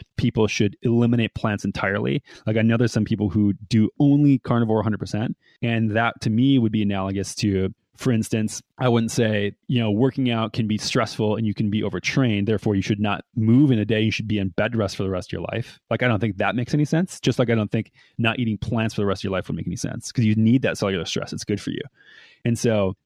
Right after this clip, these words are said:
doing it appropriately and kind of dosing it up like you would with really hard workouts or with movement maintenance, I think you can do with plants.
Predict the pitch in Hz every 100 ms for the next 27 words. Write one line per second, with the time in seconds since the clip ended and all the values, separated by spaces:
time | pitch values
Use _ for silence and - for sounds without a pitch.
0 | 107 98 123 131 113 - - - 123 117
1 | 139 135 147 151 107 104 110 101 92 _
2 | 110 113 113 123 107 101 110 107 107 101
3 | 104 101 95 107 101 98 101 92 110 120
4 | 123 120 - - 117 104 95 - 107 104
5 | 101 92 - 110 117 131 143 - 104 107
6 | 104 101 95 104 127 - 147 170 -